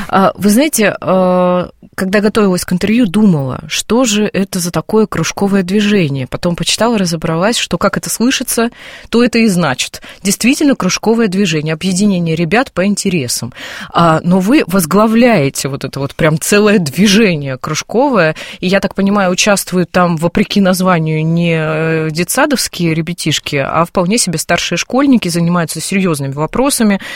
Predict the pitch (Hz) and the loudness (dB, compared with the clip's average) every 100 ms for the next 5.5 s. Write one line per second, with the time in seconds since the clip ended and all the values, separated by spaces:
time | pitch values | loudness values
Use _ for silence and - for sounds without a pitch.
0 | - - - 175 170 165 165 - 185 - | -14 -14 -4 0 2 2 2 0 0 -2
1 | 175 170 247 - 202 - 190 185 190 190 | 0 2 0 0 -2 0 2 2 2 2
2 | 180 175 170 180 160 156 147 139 165 - | 0 -2 -2 -2 0 -2 -2 -2 -2 0
3 | 269 269 240 202 - - - 214 240 233 | 2 4 4 2 -2 -16 -6 -2 2 2
4 | 240 214 202 214 - 302 320 214 196 185 | 2 0 2 0 2 2 4 4 2 0
5 | 208 185 - 185 | -2 -2 -2 -2